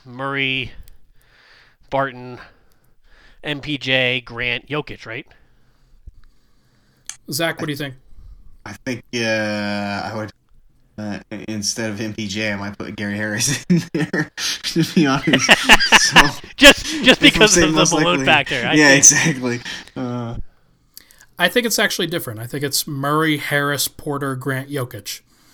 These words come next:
Speaker 2: I think the reason why it's Harris is because they have to trade one of those two between Gary Harris and Will Barton, and they can't find a deal for Gary Harris. If they can't get a star, if they can't get somebody who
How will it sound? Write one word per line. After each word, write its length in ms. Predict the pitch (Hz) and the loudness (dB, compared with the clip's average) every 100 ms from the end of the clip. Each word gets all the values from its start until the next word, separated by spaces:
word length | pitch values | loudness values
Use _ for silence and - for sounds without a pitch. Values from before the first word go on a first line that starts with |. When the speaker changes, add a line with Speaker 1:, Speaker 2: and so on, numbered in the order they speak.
| - - _ _ - | -20 -20 _ _ -14
Speaker 2:
I 60 | 156 | -6
think 200 | 151 131 | -4 -4
the 80 | 131 | -6
reason 580 | 123 160 180 156 151 | -6 -6 -4 -2 -2
why 160 | 135 127 | -2 -4
it's 180 | 123 - | -4 -6
Harris 500 | 131 123 123 - - - | -4 -4 -4 -6 -8 -10
is 140 | 139 | -10
because 720 | 143 131 143 135 123 - - _ _ _ - | -10 -8 -6 -4 -6 -8 -12 _ _ _ -10
they 220 | 139 127 | -6 -4
have 340 | - 135 131 - | 2 2 2 -4
to 80 | |
trade 260 | 135 139 127 | -6 -4 -4
one 120 | 131 123 | -4 -4
of 60 | |
those 200 | 123 113 - | -4 -6 -6
two 320 | 123 113 110 - - _ - | -6 -6 -10 -18 -20 _ -10
between 380 | 139 131 143 135 | -8 -4 -4 -4
Gary 300 | 131 127 123 | -2 -2 -2
Harris 320 | 120 120 117 | -4 -4 -4
and 140 | 131 120 | -4 -4
Will 140 | 120 | -6
Barton, 340 | 117 120 120 120 | -4 -6 -6 -8
and 100 | 120 | -8
they 80 | 117 | -10
can't 400 | - - 143 131 | -10 -8 -8 -6
find 280 | - 139 127 | -6 -4 -4
a 40 | |
deal 180 | 127 123 | -6 -6
for 140 | 127 | -8
Gary 300 | 117 117 101 | -10 -10 -10
Harris. 460 | 98 76 - - - _ _ _ _ - - - - - | -14 -16 -12 -12 -14 _ _ _ _ -20 -20 -20 -20 -10
If 140 | 139 - | -8 -6
they 100 | 131 | -4
can't 260 | 175 180 | -4 -4
get 120 | 185 | -2
a 40 | 175 | -2
star, 540 | - 151 139 135 131 - _ _ - | 0 2 4 4 0 -10 _ _ -12
if 140 | 131 | -8
they 80 | 127 | -8
can't 240 | - 156 | -6 -6
get 140 | 165 143 | -6 -4
somebody 540 | 165 151 147 143 139 | -4 -2 -2 -4 -4
who 560 | 131 139 135 135 127 | -4 -4 -4 -4 -6